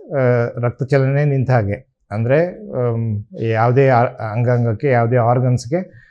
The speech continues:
ರಕ್ತ ಸಿಗೋದಿಲ್ಲ. So, ನಮಗೆ ಆ ಟೈಮ್‌ನಲ್ಲಿ ಸಿ-, ಸಿಗ್ತಕ್ಕಂಥ ಟೈಮು ಮೂರರಿಂದ ನಾಲ್ಕು ನಿಮಿಷ.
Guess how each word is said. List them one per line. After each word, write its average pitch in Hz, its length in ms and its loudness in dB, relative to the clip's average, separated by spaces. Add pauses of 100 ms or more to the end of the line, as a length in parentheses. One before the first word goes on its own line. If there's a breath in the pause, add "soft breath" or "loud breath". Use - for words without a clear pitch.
(160)
ರಕ್ತ 113 300 -2
ಸಿಗೋದಿಲ್ಲ. 113 500 2 (720)
So, 120 400 0
ನಮಗೆ 120 600 2
ಆ 117 280 -2
ಟೈಮ್‌ನಲ್ಲಿ 139 560 2
ಸಿ-, - 220 -6
ಸಿಗ್ತಕ್ಕಂಥ 156 540 2
ಟೈಮು 147 360 2
ಮೂರರಿಂದ 147 400 2
ನಾಲ್ಕು 123 380 0
ನಿಮಿಷ. 101 200 -2